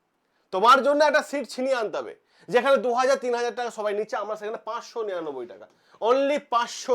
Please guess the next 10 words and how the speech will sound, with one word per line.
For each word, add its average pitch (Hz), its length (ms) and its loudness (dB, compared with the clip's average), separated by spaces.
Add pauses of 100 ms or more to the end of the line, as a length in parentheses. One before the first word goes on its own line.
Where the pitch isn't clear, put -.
নিরানব্বই 180 440 -2
টাকায় 208 220 -6
আমরা 170 220 -8
কিন্তু 165 220 -12 (380)
নিচ্ছি। - 320 -16 (580)
ঠিক 214 200 -6
আছে, 262 140 -6 (520)
আশা 214 280 0
করছি 277 220 -2 (240)
সবাই 208 200 0